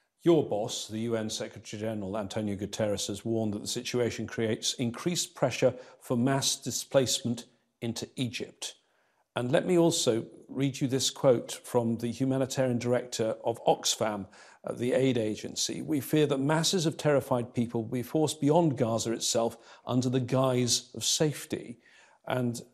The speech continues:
this would force the humanitarian system into an impossible choice between helping civilians and being complicit in their forced deportation."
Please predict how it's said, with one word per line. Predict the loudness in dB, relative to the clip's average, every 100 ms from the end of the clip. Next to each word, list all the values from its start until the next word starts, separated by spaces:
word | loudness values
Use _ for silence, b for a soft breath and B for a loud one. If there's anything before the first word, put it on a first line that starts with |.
| _ _
this | -2 0 0
would | -2
force | 2 2 2 0
the |
humanitarian | 0 2 2 2 2 2 2
system | 0 0 0 -2 -2 B B
into | -6 -2
an | 0
impossible | -2 -2 0 2 0
choice | 0 0 0 0
between | -4 -4
helping | -4 -2 -2 -2 -4
civilians | -2 -2 0 0 -2 -4 B B B -6
and | -2
being | 2 2
complicit | 2 0 2 2 4 2 0 -6 b b -4
in | 0
their | 0
forced | -2 -2 -2 0 -2 -4
deportation." | -6 -2 -4 -4 -6 -8 -8 -12